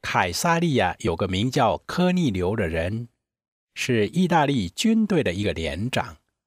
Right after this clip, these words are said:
他和全家人都很虔诚，敬畏上帝。他慷慨帮助穷人，经常向上帝祷告。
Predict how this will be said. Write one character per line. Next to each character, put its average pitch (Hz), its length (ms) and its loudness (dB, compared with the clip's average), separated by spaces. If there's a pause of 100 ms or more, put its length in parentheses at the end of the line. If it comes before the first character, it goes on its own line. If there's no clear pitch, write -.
(580)
他 107 180 0
和 85 300 -2
全 104 480 -2
家 127 240 0
人 107 320 -2
都 120 160 0
很 76 320 -6
虔 98 420 -4
诚， 98 380 -6 (400)
敬 170 300 2
畏 101 200 -2
上 - 380 -6
帝。 92 220 -6 (840)
他 90 400 -2
慷 180 380 -2
慨 - 320 -8 (100)
帮 147 300 -2
助 113 240 -2
穷 92 340 -6
人， 95 300 -4 (480)
经 208 400 4
常 135 380 -2
向 104 360 -2
上 104 300 -2
帝 101 300 -4
祷 76 260 -6
告。 - 300 -6